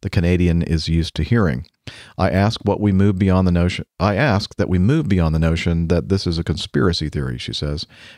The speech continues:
"Twenty to thirty years ago, we never saw these trails. We had a beautiful blue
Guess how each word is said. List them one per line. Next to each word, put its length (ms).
"Twenty 240
to 120
thirty 220
years 240
ago, 200
we 100
never 220
saw 400
these 260
trails. 540
We 140
had 140
a 60
beautiful 560
blue 380